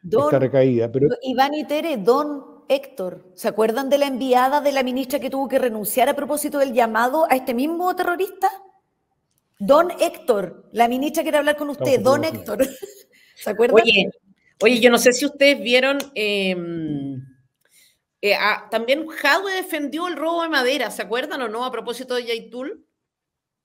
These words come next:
Speaker 2: Claro, claro que sí.
Speaker 3: Hay un video de, eh, de Jadwe
Speaker 2: Bueno, sí.
Speaker 3: justificando, porque esto era, esto era recuperar.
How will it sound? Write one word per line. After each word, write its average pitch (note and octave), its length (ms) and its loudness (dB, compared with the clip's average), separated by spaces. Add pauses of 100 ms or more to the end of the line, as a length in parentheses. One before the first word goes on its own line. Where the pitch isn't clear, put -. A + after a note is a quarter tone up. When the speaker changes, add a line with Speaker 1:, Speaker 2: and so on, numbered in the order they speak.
(140)
Speaker 2:
Claro, A#2+ 840 -2 (420)
claro A#2 340 -6
que G#2 120 -12
sí. A#2+ 400 -10 (220)
Speaker 3:
Hay B3+ 140 -10
un C4+ 100 -10
video B3 320 -2
de, C#4 180 -2
eh, G#3+ 240 -4
de G3+ 140 -6
Jadwe A#3+ 280 -4
Speaker 2:
Bueno, A3 220 6
sí. C3 60 -4
Speaker 3:
justificando, - 480 -8
porque A3+ 180 -8
esto B3+ 140 -4
era, B3+ 120 2
esto B3 360 -2
era C#4 200 2
recuperar. B3+ 760 -4